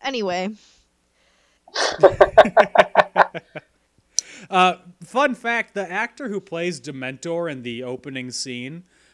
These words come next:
Speaker 2: uh, is Richard Mole, who is, uh, who was on the eighties sitcom Night Court. He played Bull Shannon on Night Court, and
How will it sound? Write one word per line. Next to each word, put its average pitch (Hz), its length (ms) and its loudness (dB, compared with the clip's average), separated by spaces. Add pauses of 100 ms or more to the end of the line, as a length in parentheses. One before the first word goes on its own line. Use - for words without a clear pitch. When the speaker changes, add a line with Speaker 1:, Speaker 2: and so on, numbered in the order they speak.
(160)
Speaker 2:
uh, 135 80 -18
is 127 220 -14
Richard 170 480 -8
Mole, 139 640 -10
who 156 180 -8
is, 131 520 -8 (260)
uh, 120 380 -12 (180)
who 151 100 -14
was 147 180 -10
on 143 200 -10
the 113 260 -14 (140)
eighties 156 360 -8
sitcom 135 640 -10
Night 131 300 -8
Court. 277 340 -10 (760)
He 156 140 -14
played 127 500 -10
Bull 170 320 -4
Shannon 190 580 -4
on 214 220 -6
Night 220 260 -6
Court, 240 380 -10 (400)
and 147 420 -4